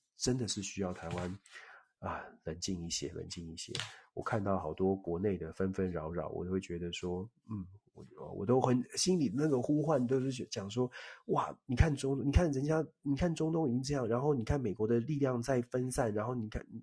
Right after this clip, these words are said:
就我很想跟大家说，“赶快看，赶快看外面，看看外面，我们自己家里还在吵，你看外面，外面打雷了，下雨了，地震了，我们怎么还在里面吵呢？”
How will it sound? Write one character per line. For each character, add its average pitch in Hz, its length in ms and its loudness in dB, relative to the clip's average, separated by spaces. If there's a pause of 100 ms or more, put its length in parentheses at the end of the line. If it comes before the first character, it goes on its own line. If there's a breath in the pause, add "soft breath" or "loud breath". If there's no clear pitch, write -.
(400)
就 160 180 0 (120)
我 143 100 0
很 147 160 2
想 170 240 4
跟 165 140 2
大 165 100 2
家 165 140 2
说 - 180 -4 (280)
，“赶 135 140 -2
快 190 120 4
看， 196 200 0
赶 147 140 0
快 170 80 2
看 180 180 2
外 180 160 0
面， 160 240 2 (540 loud breath)
看 196 160 6
看 196 120 8
外 180 180 8
面， 170 200 6
我 123 120 6
们 139 100 4
自 175 160 -2
己 131 140 0
家 156 260 0
里 151 100 2
还 120 140 0
在 165 140 4
吵， - 280 -4 (280 loud breath)
你 139 100 -2
看 175 160 2
外 190 180 4
面， 175 240 2 (200 soft breath)
外 185 120 2
面 180 240 4 (280)
打 127 200 2
雷 117 220 4
了， 143 180 2
下 156 300 2
雨 107 160 2
了， 101 400 0
地 185 140 4
震 156 260 4
了， 98 180 -4 (380 soft breath)
我 - 80 -2
们 165 260 2
怎 - 140 -4
么 160 80 0
还 - 180 4
在 190 160 2
里 143 140 0
面 165 180 2
吵 95 320 -4
呢？” 117 220 0